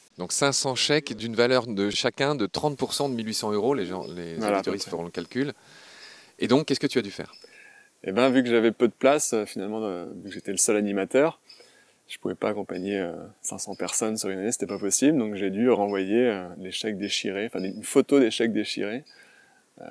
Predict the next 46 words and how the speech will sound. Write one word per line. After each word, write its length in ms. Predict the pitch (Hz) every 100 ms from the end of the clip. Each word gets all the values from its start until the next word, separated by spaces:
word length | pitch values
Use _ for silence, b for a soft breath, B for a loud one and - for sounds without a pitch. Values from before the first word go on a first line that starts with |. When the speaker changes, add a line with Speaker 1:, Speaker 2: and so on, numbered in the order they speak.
| - - -
Speaker 2:
à, 440 | 110 113 101 82
euh, 120 | 87 - _ _
quatre 140 | - -
cents 140 | 104
personnes, 360 | 90 - 92 80
quoi. 100 | -
Speaker 1:
C'est 160 | - 104
effectivement 500 | 120 131 120 127 131
une 120 | 104
anecdote 360 | 101 98 120
qui 160 | - 92
fait 180 | - 101
saliver, 560 | - 117 110 110 127
euh, 100 | 101
beaucoup 340 | 87 139 123 -
de 120 | 104
gens, 180 | 117 107
dont 180 | 92 110
moi, 240 | 131 139
hein, 280 | 107 104 95 -
qui 100 | 80
ai 40 |
créé, 360 | - 92 98 85
euh, 100 | 80
Baleine 200 | 82 90
sous 100 | 87
Gravillon 260 | 82 92
il 60 | 98
y 20 |
a 60 | 78
seulement 320 | 87 87 87
un 140 | 98
an. 180 | 104 110
Et 100 | 78
donc, 280 | 80 90 -
euh, 60 | 76
j'aimerais 280 | 78 78
bien 140 | 78 101
aussi, 360 | 87 - 95
euh, 100 | 87 78
pouvoir 340 | 85 92 87
monétiser 540 | 82 87 - 92 98
comme 240 | 95 82 82
tu 180 | - 80
as, 40 |
euh, 160 | 80